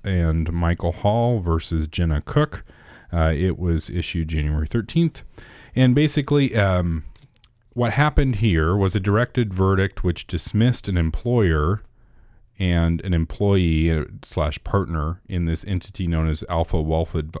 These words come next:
Wealth Advisors. Mister Hall, the, uh, plaintiff here, was injured in an accident, um,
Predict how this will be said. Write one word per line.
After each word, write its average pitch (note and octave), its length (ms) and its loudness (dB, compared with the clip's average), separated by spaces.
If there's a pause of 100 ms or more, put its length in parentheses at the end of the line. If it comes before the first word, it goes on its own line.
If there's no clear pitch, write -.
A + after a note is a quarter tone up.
Wealth F#2 320 -2
Advisors. D2+ 640 -4 (920)
Mister F#2 320 -2
Hall, A#2 420 2 (320)
the, D#2+ 340 -2
uh, D2 200 -4
plaintiff G2+ 380 0
here, F#2+ 300 2 (360)
was F2 640 0 (160)
injured A#2 460 4
in F#2+ 180 0
an E2+ 100 2
accident, C3 720 -2 (220)
um, D#2+ 480 -2